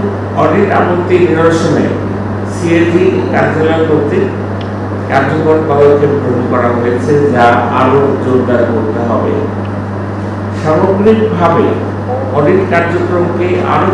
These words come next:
ফলপ্রসূ করে সরকারের আর্থিক সম্পদের দক্ষ ও ফলপ্রসূ ব্যবহার সুনিশ্চিত করতে হবে। সময়ের সঙ্গে সঙ্গতি রেখে মানসম্মত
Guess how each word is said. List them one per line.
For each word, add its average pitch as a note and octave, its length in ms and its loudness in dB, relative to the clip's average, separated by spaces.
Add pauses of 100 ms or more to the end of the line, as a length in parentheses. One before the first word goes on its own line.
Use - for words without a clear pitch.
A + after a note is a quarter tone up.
(100)
ফলপ্রসূ E3 560 0 (420)
করে - 220 0 (600)
সরকারের D#3 520 2 (140)
আর্থিক D3 340 0 (140)
সম্পদের D3+ 520 2 (320)
দক্ষ C3 300 -2 (340)
ও - 20 -2 (140)
ফলপ্রসূ D3+ 580 -2 (100)
ব্যবহার C3 420 0 (600)
সুনিশ্চিত D3+ 560 0 (140)
করতে - 220 -2
হবে। G#2 260 -2 (720)
সময়ের F#3 420 4
সঙ্গে G3+ 280 2 (100)
সঙ্গতি F#3 460 0
রেখে F3 360 4 (640)
মানসম্মত F3+ 720 0